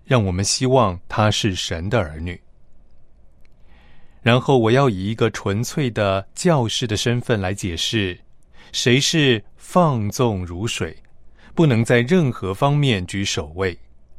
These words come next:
然后我必须要面对不稳定的罪人，他可能自诩有更好的感受，却总是像早上的云、晨间的露一样。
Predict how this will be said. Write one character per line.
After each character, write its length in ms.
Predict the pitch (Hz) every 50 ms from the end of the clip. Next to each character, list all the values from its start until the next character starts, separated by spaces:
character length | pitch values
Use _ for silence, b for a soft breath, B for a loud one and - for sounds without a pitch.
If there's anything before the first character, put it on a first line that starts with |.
| - - - - - - - - - - - - - - - b b b b b
然 180 | b 127 123 135
后 280 | 139 - 175 156 139 123
我 140 | 110 117
必 140 | 117 - 143
须 180 | 139 - - 139
要 100 | 131 127
面 260 | 127 135 131 120 117
对 400 | 107 - 120 113 110 101 98 92 92 - -
不 200 | - 143 135 127
稳 300 | 110 104 92 80 80 82
定 180 | - 123 110 98
的 80 | 98
罪 200 | 95 - 135 117
人， 420 | 92 80 76 76 73 73 82 101 - - - - - - - - - - - - - - _ - - - - - - - - - - -
他 160 | - 127 120
可 140 | 113 - 107
能 260 | 95 95 95 98 107 113
自 240 | - - 135 120
诩 180 | 101 - - 104
有 140 | 92 90 87
更 180 | - 127 110
好 180 | 101 - - 87
的 100 | 87 117
感 240 | - 104 85 82 80
受， 360 | - - 113 101 92 90 - - - - - - b b b b b
却 200 | b - 160 143
总 220 | 131 - 123 104 104
是 160 | 98 - 127
像 320 | 117 - 135 120 113 104
早 340 | 98 - 110 98 95 95 95
上 240 | 95 - - 139 127
的 100 | 117 107
云、 440 | 92 90 90 87 85 87 98 110 120 - - -
晨 400 | - - - 90 87 95 101 110
间 240 | - - 131 131
的 100 | 123 110
露 300 | 101 110 151 156 123 85
一 160 | 78 80 78 80
样。 200 | 85 87 85